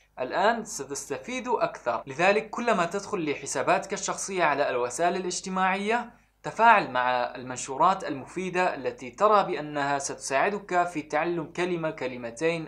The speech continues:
أو ستقربك للهدف خطوة، خطوتين. حاول أن تتفاعل معها بالضغط على الإعجاب، بتعليق. هكذا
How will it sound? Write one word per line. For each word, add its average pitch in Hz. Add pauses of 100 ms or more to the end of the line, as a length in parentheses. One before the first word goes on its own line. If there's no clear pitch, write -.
(100)
أو 127 (280)
ستقربك 185
للهدف 160
خطوة، 160
خطوتين. 143 (600)
حاول 180
أن 131
تتفاعل 190
معها 190
بالضغط 143
على 120
الإعجاب، 120 (160)
بتعليق. 135 (360)
هكذا 190